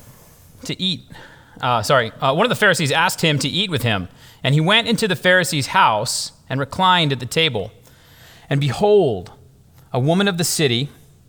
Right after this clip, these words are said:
who was a sinner, when she learned that he was reclining at table in the Pharisee's house,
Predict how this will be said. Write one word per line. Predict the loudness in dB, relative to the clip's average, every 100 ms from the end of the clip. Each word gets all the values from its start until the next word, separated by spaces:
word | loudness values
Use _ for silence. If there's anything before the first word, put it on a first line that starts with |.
| -10
who | -4
was | -4
a | -4
sinner, | -4 0 0 0 -4 -20 -20 -20 -20 -20 -20 _ _ _
when | -4 -2
she | -2 -2
learned | 0 2 4 4 2 0
that | -4
he | -4 -2
was | -2 -2
reclining | -6 -6 0 0 0 -2 -4 -6
at | -10 -8
table | -2 -2 -2 -4
in | -4
the | -4
Pharisee's | 0 0 0 -4 0
house, | 2 2 0 -6